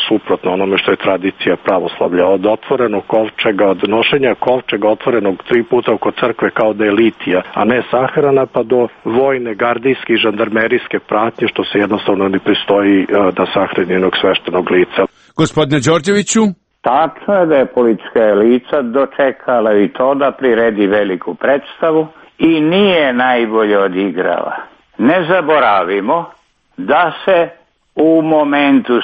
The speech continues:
Speaker 3: smrti patrijarhu pripremala kripta u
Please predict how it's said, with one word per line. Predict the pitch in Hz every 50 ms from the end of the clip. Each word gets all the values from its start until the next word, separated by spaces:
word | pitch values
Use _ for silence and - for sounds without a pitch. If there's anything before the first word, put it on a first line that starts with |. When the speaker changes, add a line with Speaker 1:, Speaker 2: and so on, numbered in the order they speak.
| -
Speaker 3:
smrti | - 135 156 170 165 - - 170 170 170 - - _ -
patrijarhu | 139 135 - - 143 151 151 156 139 127 - 160 135 131
pripremala | 143 143 127 - 143 143 143 143 143 143 143 143 139 131 - - -
kripta | - 156 160 151 135 113 - - - - 135 117 104 90 - -
u | 135 113